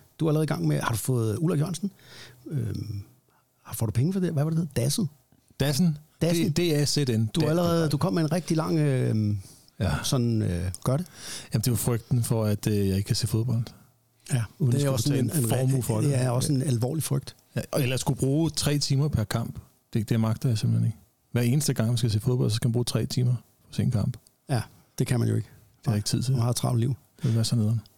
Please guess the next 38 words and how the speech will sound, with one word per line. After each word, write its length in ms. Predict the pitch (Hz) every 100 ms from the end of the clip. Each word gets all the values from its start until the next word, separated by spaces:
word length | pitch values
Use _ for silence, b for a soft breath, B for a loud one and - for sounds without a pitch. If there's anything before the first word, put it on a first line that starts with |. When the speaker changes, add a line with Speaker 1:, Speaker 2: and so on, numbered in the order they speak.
| b b b b b _ _ -
Speaker 1:
Så 100 | -
har 80 |
vi 80 | 110
Ronny 220 | 120 117
Larsen, 380 | 113 110 117 175 -
og 100 | 117
jeg 120 | 110
kan 80 | -
se, 260 | - 139
at 100 | 131
Ronny, 360 | 110 113 135 123
øh, 420 | 113 107 104 104 92
han 120 | -
har 60 | 117
haft 140 | 113
godt 160 | 131 139
en 80 |
sommerferiepause. 680 | 120 123 143 156 131 139 120
Han 120 | 127 123
har, 200 | 117 110 B B B B B _
der 60 | -
er 40 |
lakrids 460 | 107 113 - 143 - -
hits, 460 | - 147 - -
der 160 | - 131
er 260 | 139 143 113 -
original 520 | 135 123 139 151 139 -
Toms 320 | - 156 - -
hits, 420 | - 151 - -
der 100 | 123
er 240 | 127 135
M 80 | 131
and 100 | 135
M's, 260 | 139 160 -
der 60 | 127
er 100 | 123
kaffe, 440 | - 117 131 - - B B B B
der 120 | 131